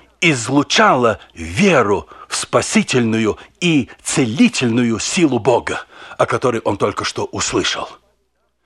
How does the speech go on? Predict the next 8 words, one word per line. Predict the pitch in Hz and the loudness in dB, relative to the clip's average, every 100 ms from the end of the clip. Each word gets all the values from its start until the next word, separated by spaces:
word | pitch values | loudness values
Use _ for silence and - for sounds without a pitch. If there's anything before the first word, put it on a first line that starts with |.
| - - - | -20 -20 -14
Да, | - 190 226 | 2 4 4
апостол | - 175 208 220 - 202 | 2 2 4 4 4 2
Павел | - 202 190 190 | 4 4 4 2
просто | 202 202 - 185 | 2 2 2 0
не | 180 190 | 2 2
мог | 170 247 - - - _ _ _ _ - - - | 4 4 4 -4 -6 _ _ _ _ -20 -20 -6
не | 131 175 | 2 4
заметить | 165 151 147 277 277 - 135 - - | 4 2 4 4 4 2 -4 -4 -10